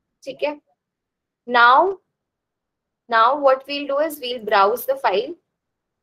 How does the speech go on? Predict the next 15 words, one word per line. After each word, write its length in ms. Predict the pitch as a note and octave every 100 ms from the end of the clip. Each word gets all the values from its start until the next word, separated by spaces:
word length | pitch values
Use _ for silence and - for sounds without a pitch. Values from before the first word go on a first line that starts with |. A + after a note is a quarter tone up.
| _ _ _
we'll 200 | A#3 A#3+ A3+
browse 300 | G#3+ G#3+ -
the 100 | C#4 C#4
file, 300 | A3+ C4 F4+ _ _ _ _ _ _ _ _
जहाँ 200 | A#3 A3+ A3+
पे 80 | A#3+
भी 100 | B3
आपका 280 | A#3 - B3+
file 280 | A3+ G#3 A3
है 60 | A#3
उसको 200 | B3 A#3
browse 360 | A3 F#3+ G3+ -
कर 100 | A3
लो 120 | A3+
quickly। 600 | A3+ - B3 _ A#4+ C5+